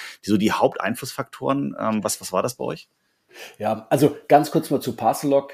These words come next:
Speaker 2: Wir
Speaker 1: Ja,
Speaker 2: sind
Speaker 1: gerne.
Speaker 2: ein Softwareunternehmen und konsolidieren die drei Paketdienstleister, ähm, G L S, D P D und Hermes, ähm, bei uns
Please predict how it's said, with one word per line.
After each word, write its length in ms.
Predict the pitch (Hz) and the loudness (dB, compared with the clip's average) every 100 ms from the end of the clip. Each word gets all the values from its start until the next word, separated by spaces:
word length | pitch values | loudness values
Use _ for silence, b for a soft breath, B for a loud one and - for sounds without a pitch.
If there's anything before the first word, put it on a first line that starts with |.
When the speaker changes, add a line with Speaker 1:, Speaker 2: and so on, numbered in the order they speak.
| - | 0
Speaker 2:
Wir 100 | 117 | 2
Speaker 1:
Ja, 40 | |
Speaker 2:
sind 60 | 127 | 4
Speaker 1:
gerne. 140 | 127 | 4
Speaker 2:
ein 60 | 113 | 2
Softwareunternehmen 1040 | - - 147 - 175 143 151 143 143 147 143 | -2 0 0 2 0 2 4 4 4 0 -2
und 320 | 131 117 - | -6 -8 -4
konsolidieren 880 | 139 123 117 120 98 123 147 147 147 b b b _ | 0 2 4 2 4 4 6 4 -2 b b b _
die 180 | - 120 | -6 -2
drei 180 | 120 120 | 2 2
Paketdienstleister, 1400 | 127 117 139 131 127 - 117 113 - 110 113 - - | 0 0 0 2 0 0 -2 -2 0 0 2 0 -4
ähm, 300 | 107 107 110 - | -4 -4 -4 0
G 140 | 135 | 4
L 80 | 127 | 4
S, 220 | 127 - | 2 0
D 100 | 139 | 0
P 140 | 123 123 | 2 2
D 100 | 117 | 2
und 60 | |
Hermes, 580 | 107 135 180 185 - - - | 2 0 0 -2 -8 -14 -10
ähm, 480 | 104 123 120 135 135 - | -8 -4 -4 -6 -8 -2
bei 80 | |
uns 440 | 117 113 113 - | 0 0 -2 -8